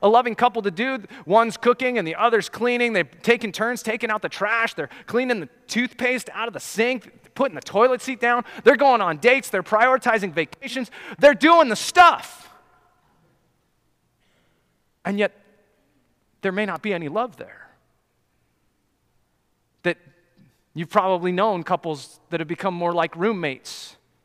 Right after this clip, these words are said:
than spouses. That really they keep doing the things, but it's really just so that it doesn't upset the apple cart, just 'cause they don't wanna deal with the repercussions of, of not doing it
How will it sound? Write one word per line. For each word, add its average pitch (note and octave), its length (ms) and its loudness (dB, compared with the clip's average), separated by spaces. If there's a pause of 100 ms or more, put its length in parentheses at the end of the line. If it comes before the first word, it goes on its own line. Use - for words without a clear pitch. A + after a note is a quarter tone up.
(540)
than E3 140 -10
spouses. D3+ 840 -12 (840)
That F#3 140 2
really G3+ 320 2 (360)
they G3+ 60 6
keep G3+ 220 -4
doing B3 200 2
the F#3+ 80 -2
things, B3+ 440 4
but G#3 100 -2
it's - 160 -6
really C#4 160 0
just B3 240 0
so C4 120 -6
that G#3+ 140 0 (200)
it G#3 100 -4
doesn't A3+ 300 0
upset A#3 320 -2
the G#3+ 140 -8
apple A#3 300 2
cart, A3 240 2
just A3 200 -4
'cause A#3 120 -2
they A3 120 2
don't B3 180 0
wanna G#3+ 180 0
deal A#3 280 0
with G#3+ 100 -4
the G#3+ 80 2
repercussions A3+ 720 -4
of, G3 80 0
of G3+ 200 2
not A3 320 0
doing C4+ 300 0
it G3+ 160 -4